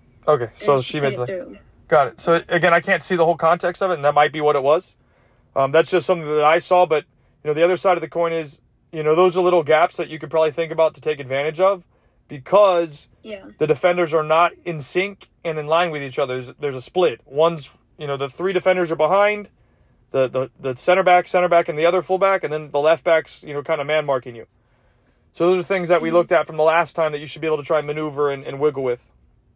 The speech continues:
Speaker 2: Okay.
Speaker 1: All right. Now, if you were asking for feet, then that's fine because then, you know, you, you could spin her out. Just remember, if they're gonna come man mark you, think of ways to either get behind or draw fouls.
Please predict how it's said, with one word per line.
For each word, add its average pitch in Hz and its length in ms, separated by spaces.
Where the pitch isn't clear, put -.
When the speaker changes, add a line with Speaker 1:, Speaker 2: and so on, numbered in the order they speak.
Speaker 2:
Okay. 226 300
Speaker 1:
All - 60
right. - 160
Now, 175 220
if 165 160
you 196 160
were 208 240
asking 196 340
for 160 120
feet, 202 260
then 151 220
that's 151 180
fine 175 300
because 143 200
then, 147 240
you 147 100
know, 139 120
you, 139 320
you 143 160
could 135 140
spin 165 200
her 139 120
out. 135 240
Just 170 160
remember, 175 300
if 147 80
they're 180 140
gonna 190 160
come 175 240
man 165 220
mark 185 260
you, 233 180
think 185 260
of 180 120
ways 175 340
to 156 460
either 160 200
get 175 180
behind 170 420
or 156 80
draw 156 220
fouls. 131 480